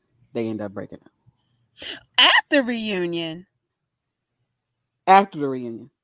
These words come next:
Speaker 2: Oh, after. I'm about to say, "Well, damn, you waited to the reunion to say, 'We together right now.'" I mean, well, we
Speaker 1: Well,
Speaker 2: was together ten seconds ago, but now.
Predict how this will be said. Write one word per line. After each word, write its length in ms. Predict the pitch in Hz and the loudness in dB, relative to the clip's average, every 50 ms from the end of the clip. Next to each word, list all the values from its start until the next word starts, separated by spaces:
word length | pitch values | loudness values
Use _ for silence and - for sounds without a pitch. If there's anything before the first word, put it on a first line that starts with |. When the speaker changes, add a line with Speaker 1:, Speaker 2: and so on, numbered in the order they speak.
| _ _ _ - | _ _ _ 0
Speaker 2:
Oh, 120 | 254 233 - | 0 2 4
after. 560 | 247 285 330 - - - - 196 175 160 - - | 4 4 4 4 2 -4 -6 -4 -4 -4 -4 -6
I'm 140 | 294 359 | -6 -2
about 140 | 427 359 277 | 0 0 0
to 100 | 302 339 | 0 0
say, 140 | 330 311 320 480 | 0 0 0 0
"Well, 100 | 554 - - - - 370 - 554 | -2 -2 -2 2 4 4 4 4
damn, 120 | 269 226 226 | 2 0 -2
you 120 | 269 349 | -2 0
waited 260 | 285 294 294 302 294 269 | 2 2 2 2 0 -4
to 80 | - 277 | -4 -6
the 80 | 269 | -6
reunion 580 | 240 247 254 247 247 254 269 285 294 302 339 294 | -6 -6 -6 -6 -4 -2 -2 -2 -2 -2 -2 -2
to 120 | 285 254 247 | -2 -4 -6
say, 480 | - - 247 226 208 190 190 190 185 - _ _ - - _ - | -6 -4 -2 -2 0 -2 -2 -4 -8 -14 _ _ -20 -20 _ -14
'We 100 | 226 240 | -12 -12
together 320 | 226 180 190 175 165 165 | -8 -8 -8 -8 -6 -6
right 200 | 160 160 160 160 | -8 -8 -8 -8
now.'" 380 | 180 185 190 170 165 151 151 - _ _ _ _ _ _ _ _ _ _ _ _ _ _ _ _ _ _ | -10 -8 -8 -8 -8 -10 -12 -14 _ _ _ _ _ _ _ _ _ _ _ _ _ _ _ _ _ _
I 80 | 190 196 | -4 -2
mean, 200 | 208 202 185 185 | -2 -4 -4 -4
well, 120 | 180 175 - | -2 -2 -2
we 20 | 120 | -2
Speaker 1:
Well, 120 | 120 120 | -2 -2
Speaker 2:
was 100 | 120 - | -4 -6
together 280 | 175 185 196 190 175 170 | -6 -6 -6 -4 -4 -6
ten 200 | - 214 202 170 | -6 -6 -8 -8
seconds 380 | - - 214 269 - 247 175 165 | -4 -4 -6 -6 -6 -8 -10 -10
ago, 280 | 160 156 156 151 151 | -10 -8 -8 -8 -8
but 200 | 143 151 143 139 | -8 -8 -10 -8
now. 520 | 143 147 160 185 240 240 160 135 - - | -8 -4 -2 0 0 0 -2 -6 -8 -16